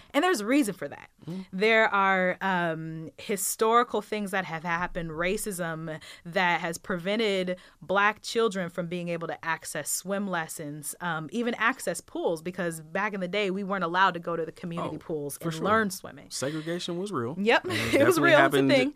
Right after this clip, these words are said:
Speaker 1: thing.
Speaker 2: <laughs> Yeah.
Speaker 1: Yep. And, and that is
Speaker 2: Swim.
Speaker 1: now why, um, Black and brown children, um, swim at, or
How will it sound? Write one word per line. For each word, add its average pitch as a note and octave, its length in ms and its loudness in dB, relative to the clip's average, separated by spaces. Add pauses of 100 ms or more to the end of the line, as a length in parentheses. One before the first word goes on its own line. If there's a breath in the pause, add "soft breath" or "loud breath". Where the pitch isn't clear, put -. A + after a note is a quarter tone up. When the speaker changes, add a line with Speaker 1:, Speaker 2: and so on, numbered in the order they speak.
Speaker 1:
thing. D#3 160 2
Speaker 2:
<laughs> - 40 0
Yeah. C#4 220 8
Speaker 1:
Yep. - 120 -4 (240 loud breath)
And, A#3 360 6
and A3+ 260 2
that A3+ 180 8
is G#3+ 140 4
Speaker 2:
Swim. G#3+ 80 -2
Speaker 1:
now A#3 300 4
why, F#3+ 580 0 (280 loud breath)
um, F3 460 0
Black F#3+ 260 2
and F3+ 120 -4
brown F3+ 320 0
children, E3+ 600 -4 (340 loud breath)
um, E3+ 600 0 (460)
swim A3 480 -2
at, F#3 120 -4 (300)
or F3 240 -2